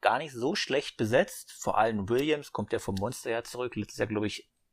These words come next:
elf und halb, sechs, ich glaub, fünfzehn oder vierzehn und halb Tackle for Loss, dreißig Quarterback-Hits. Von daher, da, da hast du schon jemand, der so ein bisschen zieht, aber dann,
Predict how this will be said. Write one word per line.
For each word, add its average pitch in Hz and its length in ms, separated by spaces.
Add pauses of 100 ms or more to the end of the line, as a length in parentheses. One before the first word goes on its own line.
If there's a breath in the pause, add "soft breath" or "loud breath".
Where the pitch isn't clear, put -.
elf 117 280
und 117 120
halb, 104 180
sechs, - 540
ich - 120
glaub, 104 280 (440)
fünfzehn - 540
oder 107 240
vierzehn - 480
und 110 100
halb 117 280
Tackle 127 260
for 123 240
Loss, 104 420 (140)
dreißig 104 360
Quarterback-Hits. 107 760
Von 104 160
daher, 104 320
da, 104 300 (680 loud breath)
da 92 100
hast 113 240
du 151 40
schon - 200
jemand, 120 320
der 110 100
so 117 80
ein 104 100
bisschen 123 320
zieht, 143 420
aber 104 220
dann, 110 360